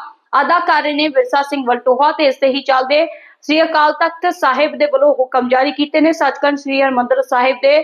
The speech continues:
ਸ੍ਰੀ ਗੁਰੂ ਰਾਮਦਾਸ ਲੰਗਰ ਹਾਲ ਦੇ ਵਿੱਚ ਬਰਤਨ ਮਾਂਜਣ ਦੀ ਸੇਵਾ ਉਹਨਾਂ ਦੇ ਵੱਲੋਂ ਸ਼ੁਰੂ ਕੀਤੀ ਗਈ ਹੈ।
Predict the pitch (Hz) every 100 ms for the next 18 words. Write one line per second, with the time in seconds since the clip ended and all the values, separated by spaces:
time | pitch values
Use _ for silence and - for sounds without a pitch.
0 | 302 - _ 302 320 330 330 294 269 269
1 | 269 277 277 262 277 262 254 254 254 240
2 | 277 254 240 240 277 254 247 254 247 262
3 | 262 247 254 240 247 233 233 247 294 -
4 | - _ - - 359 392 370 320 330 302
5 | 302 294 302